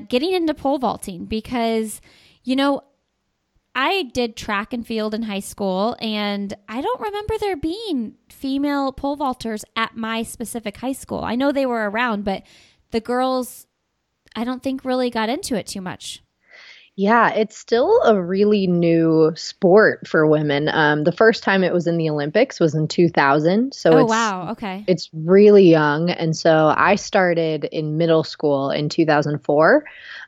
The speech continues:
Speaker 2: Um, and I just, I saw the high schoolers doing it when we went out to track practice the first day,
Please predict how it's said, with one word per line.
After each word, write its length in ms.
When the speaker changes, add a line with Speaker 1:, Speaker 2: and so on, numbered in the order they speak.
Speaker 2:
Um, 560
and 140
I 100
just, 260
I 100
saw 280
the 100
high 140
schoolers 540
doing 340
it 360
when 200
we 140
went 160
out 200
to 260
track 380
practice 420
the 120
first 340
day, 400